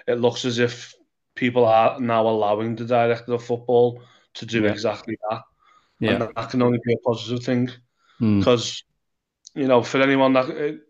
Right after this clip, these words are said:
Speaker 1: pe-, I know people don't really rate that well, but he's got a good track record.
Speaker 2: Yeah.
Speaker 1: He had a g-, great track record at Wolves with the help of Georgie Mendes.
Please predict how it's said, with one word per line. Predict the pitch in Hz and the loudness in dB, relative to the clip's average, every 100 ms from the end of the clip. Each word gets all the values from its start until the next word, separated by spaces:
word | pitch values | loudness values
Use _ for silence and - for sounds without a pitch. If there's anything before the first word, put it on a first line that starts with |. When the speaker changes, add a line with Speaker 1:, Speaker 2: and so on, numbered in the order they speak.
| _ | _
Speaker 1:
pe-, | - 147 | 0 2
I | 139 | 4
know | 139 127 | 4 2
people | 123 123 123 | 0 -4 0
don't | 120 135 - - _ _ _ - | 0 -2 -6 -20 _ _ _ -6
really | 113 113 113 | -4 -2 -4
rate | 98 113 117 | -2 -2 0
that | 143 135 | 2 4
well, | 135 135 | 4 4
but | 120 | 2
he's | 110 123 | -2 0
got | 127 | 0
a | |
good | 123 123 | 0 -4
track | - 120 120 | 0 -2 0
record. | 110 107 120 120 - _ _ _ - | -4 2 0 0 -6 _ _ _ -8
Speaker 2:
Yeah. | 110 107 - - | -2 -2 -4 -2
Speaker 1:
He | 117 | 0
had | 117 - | 0 -2
a | 120 | -8
g-, | - 120 - | -8 -12 -2
great | 135 123 | 2 2
track | - 143 - | 2 0 2
record | 131 120 123 117 | -4 2 2 4
at | 127 | 2
Wolves | 110 113 123 120 | 2 0 0 -2
with | 123 131 131 | -4 -4 -2
the | |
help | 120 123 120 | 2 2 0
of | 117 | -6
Georgie | 104 117 110 113 | -2 0 0 -2
Mendes. | 110 107 113 120 120 - | -4 -2 0 0 0 -12